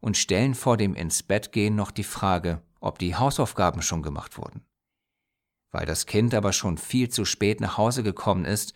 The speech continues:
und jetzt keine Zeit mehr für seine Hausaufgaben hat, lügt es weiter und sagt, dass das schon längst erledigt wurde. Du siehst anhand dieses kleinen Beispiels, wie schnell es passieren kann, dass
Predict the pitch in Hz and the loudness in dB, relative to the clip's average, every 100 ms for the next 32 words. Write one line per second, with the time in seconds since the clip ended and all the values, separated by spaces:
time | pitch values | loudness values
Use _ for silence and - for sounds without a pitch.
0 | _ _ _ _ - 98 98 - - - | _ _ _ _ -4 0 0 -2 -4 0
1 | 123 147 - - 120 127 - 92 - 87 | 2 0 0 2 2 2 0 -2 -2 0
2 | 85 85 78 90 - 110 - 80 78 92 | 2 2 2 0 0 -2 0 0 0 0
3 | 120 - _ _ _ - 110 135 - 127 | 0 -4 _ _ _ -4 0 0 0 0
4 | - 120 131 139 117 87 - - 87 87 | 2 4 4 2 0 0 -4 -6 -4 2
5 | 95 101 - - _ _ - 113 - 123 | 2 2 -2 -10 _ _ -8 -4 -2 0
6 | - 123 101 98 92 - - 92 85 78 | 2 2 2 0 0 -2 -2 -2 -2 -2
7 | 73 - - - - - _ _ _ _ | -6 -8 -12 -12 -16 -20 _ _ _ _
8 | _ _ _ _ _ _ _ _ - - | _ _ _ _ _ _ _ _ -14 -10
9 | - 87 120 - - 80 85 82 - - | -4 -2 0 0 -2 -2 -2 -4 -4 -4
10 | 101 135 127 - 131 131 120 117 110 - | -2 -2 -4 -2 0 0 0 2 2 0
11 | - 71 - - _ _ _ _ - 76 | -2 -4 -4 -6 _ _ _ _ -10 -4
12 | 73 - 101 131 - - - 143 135 117 | 0 2 2 2 0 0 0 0 0 -2
13 | - 90 76 - _ _ - 82 - | -2 -4 -4 -8 _ _ -12 -8 -6